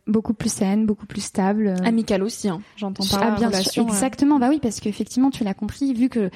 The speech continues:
Speaker 1: euh, mes relations sentimentales étaient le moteur de ma vie, bah, j'accordais peu de place à l'amitié.
Speaker 2: Hmm.
Speaker 1: Donc forcément, quand je suis arrivée à Londres, bah, tu vois, les amis que je me suis créés à Londres, je les ai encore, et cetera. Et c'était il y a quelques années pourtant, tu vois.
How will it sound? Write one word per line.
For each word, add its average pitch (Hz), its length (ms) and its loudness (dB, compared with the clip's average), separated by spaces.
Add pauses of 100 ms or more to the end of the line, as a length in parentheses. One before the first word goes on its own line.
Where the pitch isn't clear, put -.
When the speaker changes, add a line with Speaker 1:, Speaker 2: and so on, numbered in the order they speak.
(400)
Speaker 1:
euh, 151 220 2
mes 196 160 2
relations 220 480 2
sentimentales 226 840 0
étaient 214 240 0
le 196 120 0
moteur 233 440 2
de 214 80 2
ma 202 180 0
vie, 233 260 0 (640)
bah, 208 580 2
j'accordais 208 400 2
peu - 180 0
de - 40 -20
place 277 280 0
à 247 40 2
l'amitié. 208 440 -2 (220)
Speaker 2:
Hmm. 226 140 -10 (260)
Speaker 1:
Donc 214 200 -2
forcément, 262 480 0 (960)
quand 240 140 2
je - 60 -2
suis 233 80 0
arrivée 208 200 0
à 202 60 2
Londres, 269 200 4
bah, 208 200 2
tu 214 120 -12
vois, 240 260 2
les 196 220 -2
amis 220 220 2
que 226 60 -2
je 214 60 2
me 208 60 0
suis - 140 -8
créés 208 200 -4
à 190 80 0
Londres, 247 240 2
je - 80 -6
les 196 120 0
ai 196 40 0
encore, 226 440 0
et 208 80 -2
cetera. 220 580 0
Et 214 60 0
c'était - 300 -6
il 214 60 2
y 214 40 2
a 202 60 2
quelques 208 320 -2
années 226 200 0
pourtant, 214 320 -8
tu - 120 -14
vois. 233 140 -4